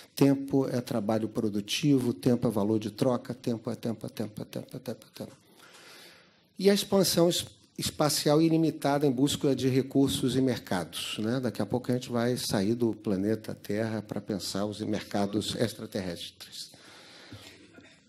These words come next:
A ideia, então, é que a gente vive um metabolismo social que caminhamos por uma espiral da morte. É um tema que eu tenho trabalhado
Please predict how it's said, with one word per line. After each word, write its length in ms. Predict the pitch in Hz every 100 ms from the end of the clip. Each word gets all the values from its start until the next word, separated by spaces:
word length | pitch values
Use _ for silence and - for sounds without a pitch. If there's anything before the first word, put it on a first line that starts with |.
| - - - - -
A 160 | 131 139
ideia, 480 | 131 127 131 131
então, 600 | 131 120 135 139 147 110 101
é 200 | 120 117
que 160 | - 127
a 20 |
gente 320 | 123 120 -
vive 320 | 107 120 120
um 100 | 123
metabolismo 800 | 120 113 117 113 113 110 107 113
social 720 | 107 120 - 117 101 107 127 - - - _ _
que 560 | - - 143 151 - - _ _ -
caminhamos 580 | 160 170 135 135 139
por 140 | - 127
uma 120 | 123
espiral 440 | 123 - 127 110
da 100 | 113
morte. 380 | 107 87 82 -
É 40 | 110
um 60 |
tema 300 | 107 127 113
que 100 | 110
eu 40 | 104
tenho 160 | 107
trabalhado 600 | 104 110 113 101 110 127